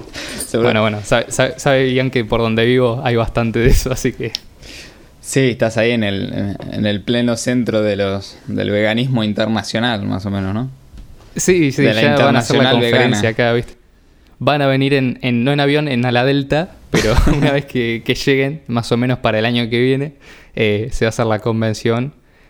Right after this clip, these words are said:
Speaker 2: Eh, y bueno, eh, aparte van a poder recorrer las maravillas de, de la ciudad de Buenos Aires, empezando por, eh,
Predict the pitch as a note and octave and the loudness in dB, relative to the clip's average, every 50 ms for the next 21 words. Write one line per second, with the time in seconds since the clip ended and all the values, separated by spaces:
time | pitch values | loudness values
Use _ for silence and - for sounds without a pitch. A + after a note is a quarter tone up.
0 | _ _ _ G#2+ G#2 G#2 G#2+ G#2+ G#2+ G#2 G2+ G#2 A2 - _ _ - - - - | _ _ _ -8 -6 -4 -2 -2 -2 -2 -2 -6 -10 -14 _ _ -20 -20 -20 -20
1 | _ _ - G#2+ G#2 F#2 F#2+ G2 G#2+ - A2 A2 A2 - A2+ G#2+ G#2 G#2+ G#2+ G#2+ | _ _ -6 -6 -6 -2 -2 -4 0 0 0 -2 0 0 0 0 2 2 0 0
2 | G#2+ - A2+ G#2 G#2 A2 G2+ - A#2+ G#2+ G#2+ G#2+ G#2 G#2 G#2 A#2 - - - _ | -2 0 -2 -2 -2 -4 -2 -2 -2 0 0 0 -2 -2 -4 -8 -12 -16 -20 _
3 | - - - A2 G2+ A2+ G#2+ G#2+ G#2 G#2+ G#2+ - A2+ G2+ A2+ G2+ G2+ G#2 - A2+ | -16 -6 -6 -4 -2 0 0 2 0 0 0 -4 -4 -4 -2 -4 -4 -4 -4 -2
4 | A2 G#2+ G2+ - - A#2 A2 A2 G#2+ G#2+ G#2+ G#2 - A#2 A2+ A2+ A2 A#2 A2 - | -2 -2 -2 -2 -2 -2 0 0 0 -2 -4 -4 -4 -2 -2 0 -2 -2 -4 -4
5 | A2 G#2+ - A#2+ - - A2 A2 A2+ A2+ A2 - - A#2 G#2+ G2+ - - - - | -8 -8 -8 -6 -6 -4 -2 -2 -2 -2 -4 -4 -4 -4 -2 -2 -4 -8 -10 -14
6 | _ - - - - _ _ - G#2+ A2+ G#2+ - D3+ | _ -20 -20 -20 -20 _ _ -4 -4 -4 -4 -6 -8